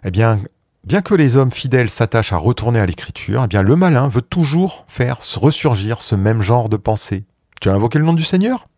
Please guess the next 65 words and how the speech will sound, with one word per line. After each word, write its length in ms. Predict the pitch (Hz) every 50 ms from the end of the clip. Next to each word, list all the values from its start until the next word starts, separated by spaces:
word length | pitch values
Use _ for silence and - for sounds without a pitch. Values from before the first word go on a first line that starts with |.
| _ -
tu 120 | - 185
es 40 | 190
sauvé. 300 | - - 240 233 240 - _ _ _ _ _ _ _ _ _ _ _ -
Dans 100 | 131 135
tous 240 | - - - 220
les 100 | 190 170
temps, 240 | 156 - 147 143 147 -
on 140 | 101 101
a 80 | 104 110
eu 40 | 110
ce 140 | - - 98
principe-là. 560 | - - 104 - - - - - 90 - _ _ _ _ _ _ _ _ _ _ _
Ça 200 | - - - 190
n'est 100 | 202 -
pas 160 | - 98 101
ce 80 | - -
que 80 | -
nous 120 | 95 92 85
dit 120 | 95 107
l'Écriture. 460 | 98 95 - - 101 90 - - 104
L'Écriture 520 | 95 92 87 85 - - 107 - - 123 123
nous 120 | 127 120
dit 100 | 120 135
ceci, 400 | 127 - 156 127 - - 165 135 - - - - -
un 120 | - 135 131
Pierre 240 | - - 151 143
chapitre 360 | - - 143 - - - - 127
quatre 260 | - 151 143 - -
et 40 | 135
verset 220 | 135 - - 143
dix-sept. « 400 | 131 139 127 - 139 - - - - - - - - - _ -
Car 140 | 123 123 -
c'est 120 | - 175
le 80 | 180 185
moment 300 | 185 185 180 185 190 185
où 60 | 180
le 80 | 175 170
jugement 340 | 127 147 160 135 156 170 165
va 80 | 160
commencer 400 | 143 - 156 156 151 - - 160
par 120 | 139 151 139
la 80 | 139
maison 220 | 139 147 131 143 143
de 120 | 139 139
Dieu. 260 | 123 120 131 123 98 82 -
Or, 280 | - 110 123 131 123
si 140 | - - 117
c'est 140 | - 123 110
par 120 | 123 120
nous 120 | 135 165 156
qu'il 160 | - 180 170
commence, 440 | - 185 180 175 160 123 - - - - - - - _ -
quelle 180 | - 113 123
sera 280 | - - 135 120 123 123
la 80 | 123
fin 240 | 117 - - 117 123
de 80 | 120 101
ceux 140 | - - 117
qui 120 | - -
n'obéissent 360 | 101 98 92 98 98 95 -
pas 160 | - 98 98
à 200 | 104 - - 95
l'évangile 420 | 92 95 85 92 90 82 95 98 87
de 120 | 82 90
Dieu ? 320 | 82 80 87 107 98 -